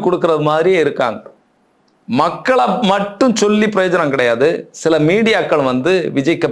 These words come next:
பின்னால போய் கார் கிளம்பி போ-, போகக்கூடிய அந்த தூரம் வரைக்கும் போய் முழுமையாக வந்து லைவ் காட்சி வந்து போட்டுட்டு இருக்கிறாங்க. எதற்காக இது? அவர் பேசின பல்வேறு விஷயங்கள்,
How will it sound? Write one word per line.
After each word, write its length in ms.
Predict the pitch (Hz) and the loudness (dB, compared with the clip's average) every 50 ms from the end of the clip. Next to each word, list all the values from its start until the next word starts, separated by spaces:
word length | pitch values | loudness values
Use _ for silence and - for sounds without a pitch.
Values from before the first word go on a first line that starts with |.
| - 135 | -2 -4
பின்னால 440 | 143 156 170 165 170 170 165 160 - | -2 0 0 0 0 0 -2 -2 0
போய் 560 | 151 147 135 131 131 143 175 175 - - - _ - _ _ _ _ _ _ _ _ _ _ | 0 0 0 2 2 0 0 -2 -6 -16 -20 _ -20 _ _ _ _ _ _ _ _ _ _
கார் 300 | - 143 160 170 170 165 | -2 0 0 2 0 0
கிளம்பி 360 | 170 170 175 190 190 190 185 | 0 0 0 2 2 2 2
போ-, 320 | 165 175 175 170 165 151 - - | 2 2 2 2 0 -2 -2 -2
போகக்கூடிய 800 | 165 175 175 175 170 175 180 175 175 175 175 170 160 143 123 - - - - - - | 0 0 0 0 0 -2 0 0 2 0 2 2 2 2 0 -2 -4 -10 -16 -16 -6
அந்த 240 | - 143 160 160 156 | -4 -2 0 0 0
தூரம் 440 | 147 - 170 196 214 226 233 226 214 | 0 2 0 0 2 2 0 2 2
வரைக்கும் 520 | 208 196 208 214 202 208 - 226 208 - | 0 0 0 0 -2 -2 -2 -2 -2 -2
போய் 420 | - - 185 208 214 214 214 220 220 | -4 -2 0 0 2 2 0 0 0
முழுமையாக 720 | 196 180 185 214 220 226 226 220 208 202 190 175 165 175 | 0 0 2 0 0 0 0 0 0 0 0 2 2 2
வந்து 460 | 165 156 151 156 180 196 190 175 156 139 | 2 0 0 0 0 0 2 2 2 2
லைவ் 380 | 143 151 165 190 214 208 196 | 2 2 2 2 2 0 0
காட்சி 360 | - - 160 147 151 - 143 | 0 0 -2 -2 -2 -2 -2
வந்து 160 | 143 131 131 127 | -2 -2 -2 -2
போட்டுட்டு 360 | - 139 139 131 139 - - | -2 -2 -2 -2 -4 -6 -6
இருக்கிறாங்க. 440 | 117 - - 131 127 123 127 143 143 | -6 -4 -4 -4 -2 -2 -2 0 0
எதற்காக 640 | 165 180 175 208 196 202 - 208 190 175 160 170 | 0 0 0 -2 -4 -2 -2 -2 -2 0 0 -2
இது? 320 | 160 147 160 170 180 175 - - | -2 0 -2 -4 -4 -6 -6 -4
அவர் 300 | 170 190 - - 175 170 | -2 0 0 0 -2 0
பேசின 560 | 185 226 269 320 311 - - 294 311 302 - | 0 0 0 0 -2 -2 -2 -2 -2 -4 -2
பல்வேறு 500 | - 208 247 285 311 311 330 320 311 269 | -2 0 0 2 0 0 0 0 0 0
விஷயங்கள், 580 | 233 - - 220 185 151 127 110 95 - - | 0 0 0 0 0 0 0 0 -2 -4 -8